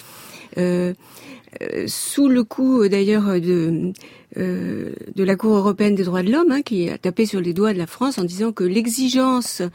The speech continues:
de ces opérations préalables, euh, était,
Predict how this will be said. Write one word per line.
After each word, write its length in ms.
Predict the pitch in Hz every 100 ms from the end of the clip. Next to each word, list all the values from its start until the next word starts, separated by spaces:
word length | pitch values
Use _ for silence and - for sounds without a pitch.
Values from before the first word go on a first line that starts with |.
| 269 - -
de 180 | 180 196
ces 280 | - 208 214
opérations 560 | 208 202 208 - 240
préalables, 680 | 220 214 202 214 240 180 170 - - - - - - - -
euh, 340 | 165 156 - - -
était, 600 | 220 - - 240 226